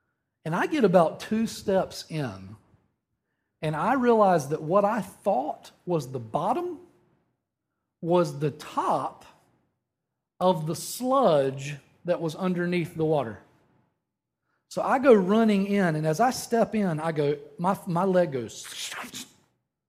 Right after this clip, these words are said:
all the way up almost to my waist, all right? And I'm like, "Oh my goodness." But I'm committed, right? I'm committed at this point. So I go get the Frisbee, and I walk back over. Well, here's the problem. As I'm getting out,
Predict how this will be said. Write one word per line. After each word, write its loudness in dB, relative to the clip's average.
all 4
the 2
way 4
up 0
almost -6
to -6
my -8
waist, -10
all -6
right? -2
And -6
I'm -4
like, -6
"Oh -2
my -6
goodness." -8
But -2
I'm 4
committed, 4
right? 4
I'm 0
committed 8
at -4
this 0
point. -6
So -4
I 4
go 4
get 2
the -2
Frisbee, 0
and -6
I 0
walk 0
back -6
over. -2
Well, 2
here's 4
the -4
problem. 4
As -2
I'm 0
getting -2
out, 0